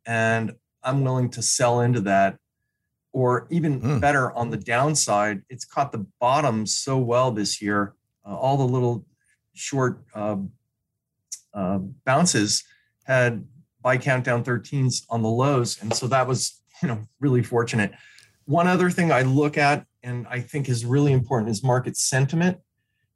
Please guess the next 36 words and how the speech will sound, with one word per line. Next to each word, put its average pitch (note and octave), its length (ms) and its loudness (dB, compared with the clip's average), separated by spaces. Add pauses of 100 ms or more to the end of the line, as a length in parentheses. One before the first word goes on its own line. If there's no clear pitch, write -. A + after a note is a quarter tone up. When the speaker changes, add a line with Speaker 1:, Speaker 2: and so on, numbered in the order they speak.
Speaker 1:
And B2 640 2
I C3+ 160 2
use, D3 720 2
uh, A#2+ 180 0 (1160)
I, C3 380 0 (140)
well, A#2 420 0
again, A#2 280 2
I A#2+ 300 2 (100)
was B2+ 200 -2
able B2 220 4
to A#2 360 -2 (380)
have A2+ 540 0 (100)
deep C3+ 200 -6
conversations A#2 720 0
with G#2+ 140 -6
all A#2 180 2
the A2+ 100 2
market A2 360 0
sentiment A2+ 460 -4
people A2 340 -2
when G#2+ 140 0
I G#2 60 0
was G2 160 -4
at G2+ 100 -6
my G2+ 100 -6
hedge A#2 220 -2
fund. A#2 340 0 (800)
And B2 420 2
I B2 140 -2
learned D3 420 2
what B2 260 0
works, C3 680 -4
what A#2 220 -6 (220)
I A2+ 80 0
don't B2 220 2
like. B2+ 380 2